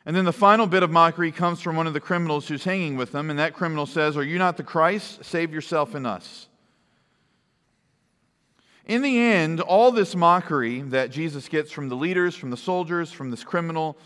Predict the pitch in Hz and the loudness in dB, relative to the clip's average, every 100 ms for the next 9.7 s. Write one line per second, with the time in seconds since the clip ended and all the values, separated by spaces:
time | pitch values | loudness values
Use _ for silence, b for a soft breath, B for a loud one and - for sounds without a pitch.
0 | b b b 131 185 170 160 156 143 131 | b b b -6 -2 -2 -2 -2 -2 -4
1 | 123 113 107 87 - _ _ _ _ _ | -4 -6 -10 -12 -18 _ _ _ _ _
2 | _ _ _ _ _ _ 151 - 214 269 | _ _ _ _ _ _ -12 0 2 4
3 | 277 240 269 226 208 131 95 120 143 139 | 2 2 8 8 8 4 -2 -12 -10 0
4 | 196 214 - 240 233 220 180 214 135 117 | 2 2 -2 0 0 0 0 0 0 -2
5 | 120 151 151 170 160 143 143 127 123 131 | -8 -8 -4 -2 -2 0 -2 -2 -8 -6
6 | 113 92 - 82 - _ _ _ _ _ | -8 -10 -14 -16 -16 _ _ _ _ _
7 | _ _ _ _ _ _ - 185 226 220 | _ _ _ _ _ _ 2 4 6 8
8 | 220 220 220 156 147 127 160 180 156 160 | 10 10 8 0 0 0 0 0 0 0
9 | 151 151 151 123 110 95 - | 0 0 -2 0 0 -4 -12